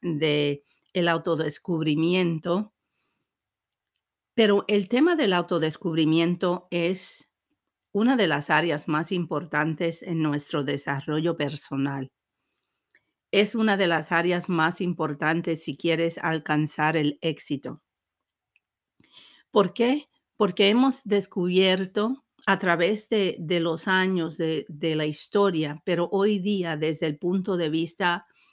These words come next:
científico también, hemos llegado a entender estos conceptos y estas enseñanzas que han venido a través de la historia, donde nos hablan de,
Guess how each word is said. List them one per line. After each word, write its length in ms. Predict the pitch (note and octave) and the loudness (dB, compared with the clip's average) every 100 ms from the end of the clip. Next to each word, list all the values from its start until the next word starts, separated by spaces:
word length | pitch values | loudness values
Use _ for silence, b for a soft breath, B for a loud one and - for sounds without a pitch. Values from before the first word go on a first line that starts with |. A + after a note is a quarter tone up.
| b | b
científico 1200 | - - F#3 F3 E3 D#3+ D3+ G3+ G3 G#3 D#3 D#3 C#3 | -16 -6 0 2 2 0 -2 0 0 -2 -4 -4 -4
también, 680 | C#3+ C#3+ D3 E3 F3+ C#3 C#3 _ _ _ _ _ _ _ _ _ _ _ B B B B - | -4 -2 0 2 2 0 -10 _ _ _ _ _ _ _ _ _ _ _ B B B B 0
hemos 400 | A#3 B3+ C4+ - | 4 6 4 2
llegado 400 | F#3 E3+ F#3 G3+ | 2 4 2 2
a 40 | |
entender 600 | F3+ E3+ D#3 D#3 F3 F3+ | 0 0 0 2 2 2
estos 320 | F#3+ G#3+ C4 | -2 -2 -4
conceptos 760 | - F3 E3 - F#3 F#3 F#3 F3+ | -2 -4 -4 -2 -4 -4 -6 -4
y 60 | |
estas 340 | D#3+ D#3+ F#3+ - | -4 -2 -4 -2
enseñanzas 840 | E3 D#3+ D3+ D3 D#3 E3+ D#3+ D#3 | -4 -4 -2 0 0 -2 -4 -8
que 140 | - D3+ | -4 -2
han 140 | D#3 | 0
venido 600 | D3 D3+ D#3+ E3+ E3 E3 b b b | 2 0 0 0 0 -4 b b b
a 100 | - | -6
través 380 | D#3+ D#3 D3+ D3+ | -4 -2 -2 -2
de 80 | F3 | -2
la 120 | D#3+ | -2
historia, 800 | D3+ - E3+ D#3+ D3+ D3+ D3 D3+ _ _ _ _ - | -2 -4 -2 0 0 0 -2 -6 _ _ _ _ -12
donde 480 | D#3+ E3 E3 E3 | -4 -2 0 2
nos 240 | D#3 D3+ D#3 | 2 0 0
hablan 460 | D#3 E3 E3+ D#3+ | 0 0 -2 -2
de, 560 | D#3 D3 C#3+ C#3+ C#3+ D3+ | 0 -2 -2 -2 -4 -10